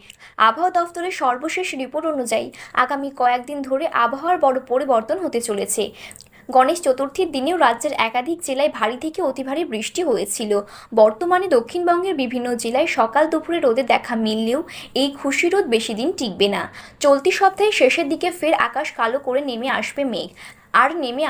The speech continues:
আসবে টানা বৃষ্টি। আগামী চব্বিশ থেকে আটচল্লিশ ঘন্টার মধ্যে কোন কোন জেলায় বৃষ্টির সম্ভাবনা রয়েছে, আবহাওয়া দফতর সেই তথ্য প্রকাশ করেছে। আপনার জেলার নাম সেই তালিকায় আছে কিনা তা জানার জন্য ভিডিওটি একেবারে শেষ পর্যন্ত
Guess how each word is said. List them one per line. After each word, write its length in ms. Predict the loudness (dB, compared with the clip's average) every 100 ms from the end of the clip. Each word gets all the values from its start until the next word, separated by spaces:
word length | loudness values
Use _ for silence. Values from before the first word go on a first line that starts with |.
| -4
আসবে 200 | -6 -4 -2
টানা 200 | -2 -4
বৃষ্টি। 380 | -6 -8 -8 -12 -14 -18 -20 0 2
আগামী 240 | 2 -2 -4
চব্বিশ 300 | -6 -4 -6 -4
থেকে 160 | -2 0 0
আটচল্লিশ 420 | -2 -4 -4 -4 -4
ঘন্টার 280 | -2 -2 -2
মধ্যে 220 | -4 -4 -2 0
কোন 120 | 0 -2
কোন 120 | -4 0
জেলায় 240 | 4 4 2
বৃষ্টির 320 | -6 -6 -4 -2
সম্ভাবনা 460 | 0 0 -2 -2 -2
রয়েছে, 340 | -2 0 0 -2 -6 0 2
আবহাওয়া 280 | 2 2 2
দফতর 260 | 2 0 -2 -2
সেই 120 | -2
তথ্য 160 | -4 -4 2
প্রকাশ 260 | 2 2 0 -2
করেছে। 340 | -2 0 -2 -2 -8 0 2
আপনার 260 | 2 0 -8 -2
জেলার 240 | 0 2 0
নাম 100 | -4 -4
সেই 140 | -4 -2
তালিকায় 400 | -2 -2 0 0
আছে 180 | 0 -6 -10
কিনা 180 | -4 -2 2
তা 80 | 0 0
জানার 260 | -2 -4 -4
জন্য 200 | -4 -2 -4 -6 -16 -2
ভিডিওটি 400 | -2 0 -2 2 4 2
একেবারে 340 | 2 2 2 0
শেষ 140 | -4 -2 0
পর্যন্ত 340 | 0 0 0